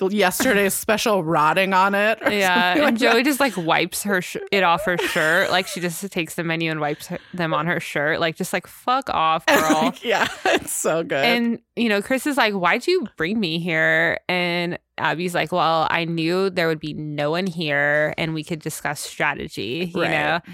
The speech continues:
Speaker 2: And you can see Joey's, like, blood start to boil,
Speaker 1: Yeah.
Speaker 2: you know? And,
Speaker 1: Mm-hmm.
Speaker 2: like, it,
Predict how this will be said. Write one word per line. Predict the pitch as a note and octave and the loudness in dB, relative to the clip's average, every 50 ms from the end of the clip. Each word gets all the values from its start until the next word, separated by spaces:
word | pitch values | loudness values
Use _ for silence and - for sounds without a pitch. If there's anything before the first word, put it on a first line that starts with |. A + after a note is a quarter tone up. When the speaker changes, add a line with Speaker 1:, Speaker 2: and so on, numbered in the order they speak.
| F3+ F3+ - - | -16 -12 -6 -4
Speaker 2:
And | G#3 A3+ C4 | -2 0 0
you | D4 D4+ | 0 0
can | F#4 G#4 A4 | 0 0 -2
see | F#4+ - - - G#3 F#3+ F#3+ D#3+ | -2 -4 -4 -4 -4 -4 -4 -4
Joey's, | - E3+ D#3+ D#3 D#3 D#3 D3+ D3+ | -2 -2 0 0 0 -2 -2 -4
like, | D3 D3 C#3+ _ _ - - - | -6 -6 -8 _ _ -14 -8 -6
blood | - B2 A2+ - - | -6 -6 -6 -8 -10
start | - - C3 - - | -10 -8 -8 -10 -10
to | - - | -12 -14
boil, | D3+ - - - C3+ G2+ F#2 G2+ G#2 F#2+ A2+ C#3+ | -14 -12 -10 -8 -6 -6 -4 -4 -4 -2 0 0
Speaker 1:
Yeah. | D#3+ D3 D3+ - | 0 -2 -2 -4
Speaker 2:
you | E3 D#3 C#3+ | -6 -6 -6
know? | D3 C#3+ D3 D3 D3 D3+ D#3 E3 E3+ F3 - | -4 -4 -4 -4 -4 -4 -4 -6 -8 -8 -8
And, | F3 F3 | -6 -4
Speaker 1:
Mm-hmm. | C#3 - E3 D#3 | -2 -2 0 0
Speaker 2:
like, | D#3 D3+ D3 C#3+ C3+ - - - | 0 0 -2 -4 -6 -8 -12 -10
it, | - D3 - - | -8 -8 -8 -8